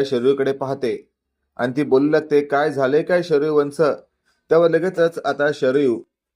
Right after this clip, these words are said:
धावत येऊन जानकीला घट्ट अशी मिठी मारते. मिठी मारताना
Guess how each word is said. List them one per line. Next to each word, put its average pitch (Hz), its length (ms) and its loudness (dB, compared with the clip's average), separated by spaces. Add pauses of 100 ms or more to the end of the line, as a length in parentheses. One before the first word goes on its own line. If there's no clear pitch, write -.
(120)
धावत 139 400 0
येऊन 131 260 0 (120)
जानकीला 131 540 0
घट्ट 131 380 -4
अशी 143 260 0
मिठी 127 260 -6
मारते. 107 540 -4 (680)
मिठी 120 220 2
मारताना 120 520 0